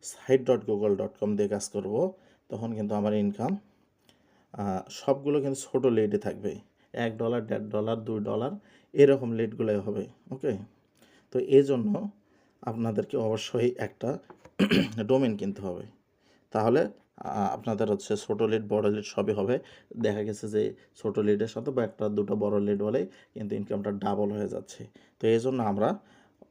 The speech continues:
একটু টাকা ব-, খরচ হলেও, এক হাজার বা বারোশো টাকা খরচ হলেও আমরা হচ্ছে একটা ডোমেইন কিনে নেব। এই সাইট ডট এটাতে কাজ করবো না। আপনারা চাইলে, আহ, শুরু অবস্থাতে, আহ, এক সপ্তাহ বা দশ দিন, পনেরো দিনের জন্য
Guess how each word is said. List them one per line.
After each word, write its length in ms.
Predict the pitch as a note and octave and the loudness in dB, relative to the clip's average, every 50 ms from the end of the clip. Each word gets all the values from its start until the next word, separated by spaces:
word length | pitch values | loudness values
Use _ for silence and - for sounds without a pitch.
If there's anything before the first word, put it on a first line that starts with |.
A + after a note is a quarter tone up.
| _ - - | _ -10 -6
একটু 440 | - - - - - A2 G#2+ G2+ G2+ G2+ | -6 -6 -4 -4 -2 0 2 2 2 0
টাকা 260 | G#2+ G#2 G#2+ B2+ A#2+ | -2 -4 -2 0 0
ব-, 100 | A#2 A#2 | 0 0
খরচ 380 | - - - - A#2 A#2+ A2+ G#2+ | -2 -6 -4 0 2 2 2 2
হলেও, 380 | A2 A#2+ B2+ C3 G#2 G2+ G#2 G2+ | 2 4 4 4 4 4 2 -2
এক 180 | - G#2+ G2 - | -2 -4 -6 -6
হাজার 340 | A2 G#2+ G2+ G#2+ G#2 G#2 | -4 -2 0 2 2 2
বা 380 | G2+ G#2 G2+ G2+ G2+ G#2 G2+ A2 - - | 2 2 2 2 2 0 -2 -4 -6 -4
বারোশো 300 | G2+ G2+ G2 G2 - - | -4 -2 -2 -4 -6 -8
টাকা 220 | G#2 G#2 G#2 G2+ G2 | -6 -6 -6 -6 -6
খরচ 260 | - - G#2+ G#2+ G#2 | -2 -2 0 0 0
হলেও 320 | G2 G#2 G#2+ A#2 C#3 E3 G3+ - - - - - - - | 0 0 0 0 0 -2 -2 -6 -18 -20 -20 -20 -18 -12
আমরা 280 | - G2+ G#2 G#2 G2+ G2+ | -6 -4 -2 0 2 2
হচ্ছে 340 | G2+ G2 - - - B2 | 0 -2 -2 -4 -2 0
একটা 340 | B2+ A2 - - - G#2+ - - - _ _ _ - A#2 | 0 0 0 -2 -2 -2 -2 -2 -8 _ _ _ -2 4
ডোমেইন 320 | B2 B2 B2 B2+ A2+ G2+ | 4 6 6 6 2 2
কিনে 200 | - G#2 G2+ G2+ | 0 0 -2 -2
নেব। 220 | G2 G2+ F#2 F#2 F#2 - _ _ _ - | -2 -4 -6 -6 -8 -10 _ _ _ -4
এই 120 | - G#2+ | -2 -2
সাইট 320 | G#2 - - G2+ G#2+ A2 G#2+ | -2 -2 0 2 2 2 2
ডট 220 | G#2 A2 A2 G#2 G2+ G2+ - _ _ _ _ _ _ - | 4 4 4 4 2 -2 -12 _ _ _ _ _ _ -8
এটাতে 340 | - A2+ G2 G#2 G2+ A2 A#2+ | -6 -2 -2 0 0 0 0
কাজ 260 | - - G#2 G2+ - | 0 -2 -4 -4 -4
করবো 260 | - B2+ B2 A2+ G#2+ | -4 -2 -2 0 0
না। 120 | G#2 G2+ - - - - - _ | -2 -4 -4 -8 -20 -20 -20 _
আপনারা 300 | - - A#2+ C3+ C#3 C#3+ | -20 -12 -6 -4 -4 -2
চাইলে, 380 | C#3 - B2 A2 A2+ A2 B2 C3+ | -2 0 2 2 2 4 4 2
আহ, 500 | C#3 - G#2+ A2+ G#2 G2 G2+ G2 G2 G2 | 0 0 -2 -4 -4 -2 -2 -2 -4 -4
শুরু 400 | - - - - - C#3 D#3 C#3+ | -6 -8 -8 -2 0 2 4 4
অবস্থাতে, 640 | B2+ A#2+ B2 B2 - - C#3 - - F#2+ G#2+ E3 G3+ - _ _ _ _ _ _ _ _ _ - _ _ | 2 2 0 -6 -4 -4 -4 -2 0 0 0 -2 -4 -8 _ _ _ _ _ _ _ _ _ -20 _ _
আহ, 420 | - - G#2 G2+ G2+ G2 G2 - - | -10 -6 -4 -2 -2 -2 -2 -4 -4
এক 160 | G#2+ G2 - | -6 -8 -8
সপ্তাহ 640 | - - G#2 - _ - A2 G2+ G2+ G2 F#2+ - - _ - G2+ | -12 -14 -16 -14 _ -2 0 0 0 0 -2 -6 -10 _ -8 -6
বা 80 | G2+ F#2+ | -6 -6
দশ 220 | G#2+ A2 G#2 G#2 | -6 -8 -8 -8
দিন, 140 | G#2+ G2+ G2+ | -10 -10 -10
পনেরো 260 | A#2+ A2 G2+ G2+ G2+ | -10 -8 -6 -2 -2
দিনের 200 | G2+ G2+ G#2 G2+ | -2 -2 -2 -2
জন্য 280 | G2+ G#2+ G#2+ A2+ B2+ C#3+ | -4 -4 -4 -4 -4 -6